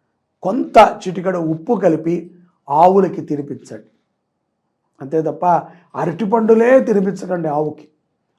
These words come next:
అనారోగ్యం చేస్తుంది. అవి కూడా మనలాంటివే. అప్పుడప్పుడు మంచి మంచి ఆహారాలని ఆవుకు పెట్టడం ద్వారా ఆవు గోమాత సంతృప్తి చెంది మమ్మల్ని అనుగ్రహించడము తథ్యం.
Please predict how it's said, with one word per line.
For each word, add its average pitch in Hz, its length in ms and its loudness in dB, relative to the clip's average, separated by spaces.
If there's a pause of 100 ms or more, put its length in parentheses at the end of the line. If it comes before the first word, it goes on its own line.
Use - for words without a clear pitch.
అనారోగ్యం 160 640 0
చేస్తుంది. - 420 -18 (720)
అవి 127 140 -8
కూడా 180 240 2
మనలాంటివే. 160 640 -4 (440)
అప్పుడప్పుడు 240 520 4
మంచి - 380 -4
మంచి 208 280 -4
ఆహారాలని 190 960 6 (380)
ఆవుకు 202 360 2
పెట్టడం 160 420 -6
ద్వారా 151 400 -6 (380)
ఆవు 185 280 6 (160)
గోమాత 220 420 6 (300)
సంతృప్తి 175 540 -6
చెంది 165 400 -8 (580)
మమ్మల్ని 160 420 -2
అనుగ్రహించడము 165 1040 -4
తథ్యం. 113 320 -14